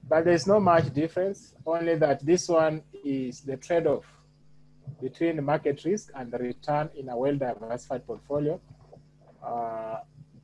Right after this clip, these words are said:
this is similar to the capital market line, except in the following ways,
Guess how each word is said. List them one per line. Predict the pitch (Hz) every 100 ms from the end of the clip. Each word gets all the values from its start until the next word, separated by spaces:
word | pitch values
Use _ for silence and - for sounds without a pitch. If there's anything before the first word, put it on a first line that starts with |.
| -
this | 135 170
is | 165 -
similar | 165 160 156 151
to | 143
the | 127
capital | - 165 147 123
market | 139 156 180 160
line, | 170 185 220 -
except | 160 151 - 180 -
in | 143 -
the | 117
following | 139 147 131
ways, | 131 147 208